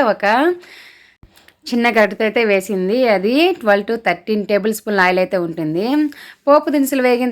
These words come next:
తర్వాత కరివేపాకు, టమోటాలు, ఉల్లిపాయ ముక్కలు ఒకదాని తర్వాత ఒకటి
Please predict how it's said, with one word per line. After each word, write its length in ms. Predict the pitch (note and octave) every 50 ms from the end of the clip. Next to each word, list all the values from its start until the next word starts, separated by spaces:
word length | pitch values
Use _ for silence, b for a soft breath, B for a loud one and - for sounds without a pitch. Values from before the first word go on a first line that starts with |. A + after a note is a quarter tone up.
| A#3 A#3+
తర్వాత 320 | A#3 A#3 A3+ A3+ A3+ A3+ C4+ C4 -
కరివేపాకు, 680 | A3 G#3 G#3 A3 A3+ A3+ A3+ A3 G#3+ G#3 G#3+ - C4 C#4+ D4+ D#4+ E4+ E4 -
టమోటాలు, 640 | A#3+ G#3+ G#3+ A3 A3+ A3+ A#3 A3 A3 A3 A3+ A#3+ C#4 C4+ A#3 A3
ఉల్లిపాయ 320 | A3 A3 A3 B3 A#3 A3+ A3 G#3+
ముక్కలు 400 | G#3 G3+ - A3+ A3+ A#3 B3 C4+ D4 D#4 E4+ E4+ - b b b b b b b b - _ - - - A3 G#3
ఒకదాని 360 | G3+ A#3 B3 C4 C4 B3+ A#3+ C4+
తర్వాత 380 | A3 A3 G#3+ G#3+ G#3 G#3 G#3+ C#4+ D#4+ D4+ B3+
ఒకటి 180 | A3 A3 G3